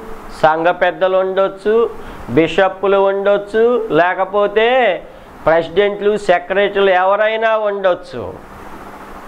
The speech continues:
దేవుడు నీకు అప్పగించిన దాన్ని నువ్వు ఎలా చేస్తున్నావు? ఒక సంఘ పెద్దగా, ఒక ఆధిక్యత కలవాడిగా దేవుడు నీకు ఇస్తే, దానిలో నువ్వు ప్రభువుని ఎంత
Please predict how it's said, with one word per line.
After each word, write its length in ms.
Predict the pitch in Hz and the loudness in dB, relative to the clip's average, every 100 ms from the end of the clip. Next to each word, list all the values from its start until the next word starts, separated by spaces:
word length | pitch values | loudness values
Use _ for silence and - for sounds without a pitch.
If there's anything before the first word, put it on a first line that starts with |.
| - - - - - | -16 -14 -14 -12 0
దేవుడు 600 | 139 170 190 202 196 196 | 2 4 2 2 2 2
నీకు 400 | 196 190 185 185 | 4 4 4 2
అప్పగించిన 840 | 160 - 190 180 185 180 180 170 | 0 0 0 2 -2 0 0 2
దాన్ని 440 | 160 160 160 160 160 | 2 0 0 -2 -4
నువ్వు 260 | 156 151 | -2 0
ఎలా 360 | 147 135 143 147 - | 2 2 2 0 -4
చేస్తున్నావు? 640 | 135 131 - 120 107 101 - - - - - - - - - - - | -8 -8 -6 -2 0 -2 -4 -12 -16 -18 -18 -18 -16 -16 -16 -12 0
ఒక 200 | 147 160 | 2 2
సంఘ 440 | 170 - 165 196 208 | 0 0 0 0 2
పెద్దగా, 1080 | 214 208 185 180 208 208 208 202 185 147 139 | 0 0 -2 -2 -2 0 2 2 0 -2 -2
ఒక 240 | 151 160 185 196 226 208 151 - - - - - - | -4 0 0 2 2 2 0 -4 -18 -20 -20 -14 -2
ఆధిక్యత 680 | 127 165 202 220 220 220 214 | 2 2 0 -4 -2 0 2
కలవాడిగా 840 | 214 208 185 190 214 214 202 208 202 | 0 0 0 2 2 2 0 2 0
దేవుడు 500 | 196 143 196 226 226 | 0 -2 0 2 2
నీకు 340 | 214 202 180 | 0 -2 0
ఇస్తే, 880 | 175 - 170 143 120 120 135 139 151 - - - | -2 0 0 2 2 2 4 2 -2 -12 -16 -6
దానిలో 720 | 120 160 180 208 214 214 220 | 2 2 2 0 0 2 2
నువ్వు 320 | 220 214 214 214 | 2 2 2 0
ప్రభువుని 640 | 208 175 185 196 247 240 | 2 0 2 0 0 2
ఎంత 320 | 220 220 226 | 0 0 -2